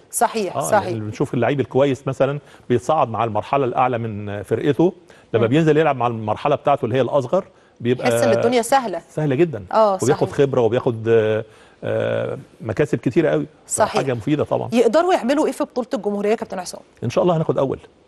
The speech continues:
Speaker 1: ان شاء الله يا رب.
Speaker 2: باذن الله.
Speaker 1: يا رب، إن
Speaker 2: لان
Speaker 1: شاء
Speaker 2: هو
Speaker 1: الله.
Speaker 2: فريق، بقول لحضرتك، ده فريق رجال، مش فريق، آه، ناشئين.
Speaker 1: مم.
Speaker 2: بسم الله ما شاء الله، عنده يعني، عنده الفريق، القوام الفريق الاساسي، وعنده الف-، الفريق الاحتياطي.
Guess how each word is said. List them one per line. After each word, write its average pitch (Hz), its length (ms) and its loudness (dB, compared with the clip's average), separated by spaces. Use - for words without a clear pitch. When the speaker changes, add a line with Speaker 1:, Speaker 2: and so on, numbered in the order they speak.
Speaker 1:
ان - 40 -20
شاء 196 220 2
الله 180 240 0
يا 185 140 2
رب. 180 120 2
Speaker 2:
باذن 147 200 2
الله. 117 240 0
Speaker 1:
يا 202 200 6
رب، 190 220 4
إن 110 40 2
Speaker 2:
لان 120 100 2
Speaker 1:
شاء 120 80 4
Speaker 2:
هو 151 60 6
Speaker 1:
الله. 127 120 2
Speaker 2:
فريق، 143 200 2
بقول 139 120 2
لحضرتك، 143 240 2
ده 123 80 0
فريق 139 240 0
رجال، 127 220 2
مش 117 140 -8
فريق، 123 200 -2
آه، 104 220 -4
ناشئين. 113 480 -6
Speaker 1:
مم. 214 140 2
Speaker 2:
بسم 156 160 -2
الله 127 120 2
ما 143 60 0
شاء 117 160 0
الله، 131 160 4
عنده 123 280 0
يعني، 110 400 -2
عنده 135 360 2
الفريق، 123 380 -2
القوام 131 260 0
الفريق 135 280 0
الاساسي، 143 520 0
وعنده 135 300 0
الف-، 113 260 -4
الفريق 123 500 -2
الاحتياطي. 139 640 0